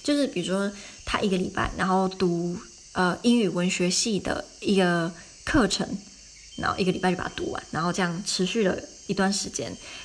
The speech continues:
你得到的只是英语文学的一个学位，但你不要假装这件事情好像非常的容易。我觉得他的意思可能是，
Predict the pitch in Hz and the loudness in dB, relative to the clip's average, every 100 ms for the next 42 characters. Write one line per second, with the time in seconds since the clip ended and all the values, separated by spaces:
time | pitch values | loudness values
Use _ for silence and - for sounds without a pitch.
0 | - - 180 185 - - 190 185 269 185 | -12 -2 0 0 -2 0 2 4 2 2
1 | 180 - 190 - 214 175 - - - - | 0 2 4 4 4 0 -2 -18 -20 -20
2 | - - 233 208 170 170 185 190 185 175 | -8 2 4 4 2 -2 0 0 0 0
3 | 185 - 175 165 175 190 - - - - | -2 -2 -2 0 0 0 -2 -10 -18 -16
4 | - 262 - - - 185 180 175 190 196 | 0 0 0 -8 -2 0 2 0 0 -2
5 | - - 190 190 185 170 202 220 190 190 | -6 -4 -2 0 0 0 -2 0 2 2
6 | 202 190 170 180 185 - - 82 - - | 0 -4 -4 -2 -2 -2 -6 -4 -6 -6
7 | 175 - - - - 202 208 302 330 311 | -8 -8 -14 -16 -8 -2 0 0 0 0
8 | 269 196 185 - - - 214 180 | 0 0 -4 -4 -4 0 0 0